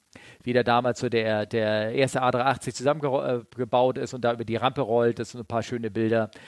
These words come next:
Und dann, ähm, äh, ein Bericht, äh, gestern schon in der Webseite, äh, wie der letzte A drei achtzig vorbereitet wird und was da alles gemacht wird. Dann habe ich auch noch einen le-, einen Artikel in der F A Z gesehen, wo noch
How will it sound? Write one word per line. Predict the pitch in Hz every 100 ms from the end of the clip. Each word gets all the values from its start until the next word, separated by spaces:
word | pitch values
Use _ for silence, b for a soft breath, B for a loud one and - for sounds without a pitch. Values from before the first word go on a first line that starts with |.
| B B B
Und | 151 170 -
dann, | 143 156 156 156
ähm, | 147 135 135 135 131 135 - -
äh, | 131
ein | 120 117 120 -
Bericht, | 131 135 160 -
äh, | 139 131
gestern | 113 151 - 143
schon | - 139 131
in | 123
der | 113
Webseite, | 123 - 123 117 120 117 110 B B B
äh, | 120 113 110
wie | 104
der | 117 113
letzte | 123 -
A | 123 120
drei | 113
achtzig | 117 - 107
vorbereitet | - 160 180 156 135 135 131
wird | 113 123 123 131
und | 113 104
was | - -
da | 127
alles | 117 -
gemacht | 117 113 -
wird. | 113
Dann | 107
habe | 101 113
ich |
auch | 127
noch | 117
einen | 117
le-, | 131
einen | - -
Artikel | - - 165
in | 135
der | 131
F | 131
A | 131
Z | - 196 -
gesehen, | 151 131 147 143 127
wo | 127
noch | 131 120